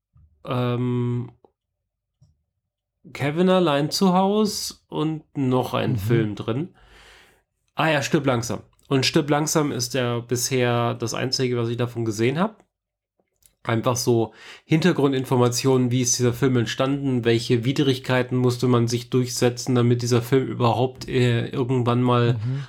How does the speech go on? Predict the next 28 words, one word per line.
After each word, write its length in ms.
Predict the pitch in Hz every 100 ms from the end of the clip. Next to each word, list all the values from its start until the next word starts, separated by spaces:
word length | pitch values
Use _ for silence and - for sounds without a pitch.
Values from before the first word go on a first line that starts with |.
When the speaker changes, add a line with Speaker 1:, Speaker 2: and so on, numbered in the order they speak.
| -
Speaker 1:
rauskommt. 680 | - 117 139 - 127 131 151 - - - - - - -
Und, 420 | 139 135 131 131
äh, 280 | - 127 120
wie 120 | 135
es 100 | 165
einfach 280 | - 139 131
dazu 340 | - 135 - 117
kam, 380 | 135 127 151
dass 280 | 143 131 120
ein 300 | - 120 120 113
Serienstar, 1300 | 110 107 123 170 175 135 120 110 - 101 107 120 143 147
den 380 | 123 120 131
man 160 | 123 123
überhaupt 600 | 123 117 123 185 - -
nicht 220 | 151 147
als 200 | 120 123
Actionheld 640 | - - - 127 110 110 -
erkannte, 600 | 113 - 120 113 123 110
äh, 400 | 113 113 - 120
kannte, 460 | - 120 120 139
sondern 340 | 123 123 117 120
nur 200 | 147 131
als 200 | 117 -
Comi-, 440 | 120 120 170 -
Speaker 2:
Mhm. 60 | 135
Speaker 1:
Comedian, 640 | 151 135 135 151 113 127 - _ - - - - _
plötzlich 600 | - 131 135 151 131 -
zum, 560 | - 143 143 135 127